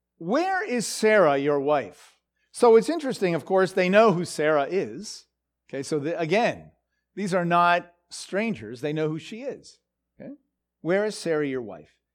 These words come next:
And he said, "Behold, in the tent." And he said, "I will surely return to you at this time next year."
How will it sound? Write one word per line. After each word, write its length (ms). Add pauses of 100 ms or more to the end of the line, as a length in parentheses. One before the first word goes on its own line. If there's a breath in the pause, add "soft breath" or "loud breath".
(140)
And 140
he 80
said, 420 (300)
"Behold, 480
in 80
the 80
tent." 400 (340)
And 140
he 80
said, 380 (100)
"I 200
will 200
surely 640
return 500
to 100
you 480
at 240
this 280
time 480
next 340
year." 360